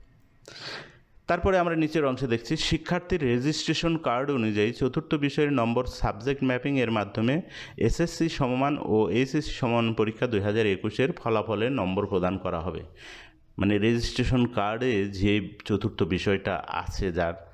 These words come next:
যে বিষয় আছে, সেই বিষয়ের উপর সাবজেক্ট ম্যাপিং করে এসএসসি সমমান পরীক্ষা এবং এইচএসসি সমমান পরীক্ষা দুই হাজার একুশ সালে যেটা অনুষ্ঠিত হবে, সেই ফলাফলের সাথে নম্বরটা প্রদান করা হবে।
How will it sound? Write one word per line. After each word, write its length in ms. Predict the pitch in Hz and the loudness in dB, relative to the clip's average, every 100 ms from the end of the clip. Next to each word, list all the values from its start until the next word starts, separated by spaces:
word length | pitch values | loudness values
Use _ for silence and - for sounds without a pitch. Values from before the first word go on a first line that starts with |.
| - - | -16 -6
যে 200 | 85 87 | 0 2
বিষয় 340 | 85 87 90 85 | 2 0 2 2
আছে, 300 | 80 - 202 208 - - - | 0 0 -2 -2 -10 -12 -4
সেই 280 | - 139 | 2 2
বিষয়ের 460 | 147 120 110 135 123 | 2 0 0 2 2
উপর 200 | 104 156 | 2 -2
সাবজেক্ট 460 | 156 113 101 110 107 | -2 -4 -2 -2 0
ম্যাপিং 340 | 95 95 117 | 0 0 -2
করে 340 | 117 117 160 220 - - - | 2 2 2 -2 -10 -18 -4
এসএসসি 520 | 123 117 190 - 180 | -2 0 0 0 -2
সমমান 420 | 175 156 139 139 | 0 2 2 2
পরীক্ষা 340 | 139 147 - 185 | 0 -2 -2 0
এবং 220 | 165 139 | 2 2
এইচএসসি 440 | 117 165 190 - | 2 0 -2 -4
সমমান 480 | 175 151 139 135 131 | -6 0 2 2 2
পরীক্ষা 340 | 131 117 - | 0 0 0
দুই 160 | 143 117 | -2 0
হাজার 240 | 110 120 | 0 2
একুশ 340 | 117 101 120 - | 0 0 -2 -2
সালে 200 | 113 107 | -2 2
যেটা 220 | 98 95 | 0 0
অনুষ্ঠিত 420 | 90 92 - 95 | 0 -2 -4 -4
হবে, 300 | 104 110 170 220 - - - | -2 0 -2 -4 -10 -14 -10
সেই 320 | - 139 143 | 0 2 2
ফলাফলের 640 | 147 135 123 113 123 113 117 | 0 -2 0 0 0 0 0
সাথে 320 | - 113 175 | -2 0 2
নম্বরটা 680 | 147 101 98 - 127 226 226 | 2 2 0 -2 -6 -6 -6
প্রদান 320 | - 98 92 | -4 -2 -2
করা 240 | 87 85 78 | -2 -4 -2
হবে। 240 | 87 80 | -4 -6